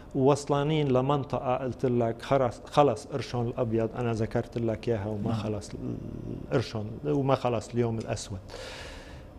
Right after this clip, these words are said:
Speaker 1: آه، على ذكر المطرانين، الحقيقة مع الأسف حتى الآن ما حدا بيعرف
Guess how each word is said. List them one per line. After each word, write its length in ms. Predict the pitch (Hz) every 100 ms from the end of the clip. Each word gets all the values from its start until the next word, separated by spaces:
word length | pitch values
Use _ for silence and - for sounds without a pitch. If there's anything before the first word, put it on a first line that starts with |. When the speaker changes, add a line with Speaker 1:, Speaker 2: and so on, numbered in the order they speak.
| -
Speaker 1:
آه، 340 | 135 139 135 131 - -
على 260 | 135 147 147
ذكر 360 | 139 170 147
المطرانين، 840 | 143 135 135 135 143 139 147 139 131 127 - 117
الحقيقة 760 | - 131 139 135 123 120 120 - - - - - - - - - - 127
مع 240 | 147 127
الأسف 480 | 139 156 131 127 120 -
حتى 320 | 151 147 135
الآن 480 | 131 135 135 139 135 - - - - -
ما 140 | 123 139
حدا 360 | - 139 120
بيعرف 560 | 117 113 135 117 110 110